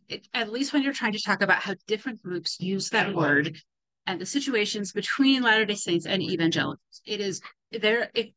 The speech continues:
this can go in about eight different directions, and there's a lot of talking past each other and miscommunicating up. We use one word that means about eight things. Um,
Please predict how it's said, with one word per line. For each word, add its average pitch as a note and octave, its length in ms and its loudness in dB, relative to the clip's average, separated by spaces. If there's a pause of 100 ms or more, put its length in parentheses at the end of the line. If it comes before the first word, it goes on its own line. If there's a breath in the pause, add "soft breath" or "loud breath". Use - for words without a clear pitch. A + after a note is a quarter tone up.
this A#3 160 0
can A#3+ 100 -4
go G#3+ 140 4
in G3+ 80 4
about - 160 0 (120)
eight A3+ 220 2
different B3 260 -4
directions, F#3 720 0
and F#3+ 100 -2
there's F3 200 0
a E3 160 0 (100)
lot F3+ 480 4
of - 60 -20
talking F#3+ 280 -10
past E3+ 280 -2
each - 100 -6
other E3 220 0
and F3 220 -4
miscommunicating D#3+ 880 0
up. C3 160 0
We F3+ 100 -2
use F3+ 220 2
one F3+ 380 0
word F3+ 320 -2 (460 soft breath)
that F3 100 -8
means F3 200 -4
about D#3+ 260 2
eight - 180 -8
things. - 500 -2 (340 soft breath)
Um, D3+ 500 -2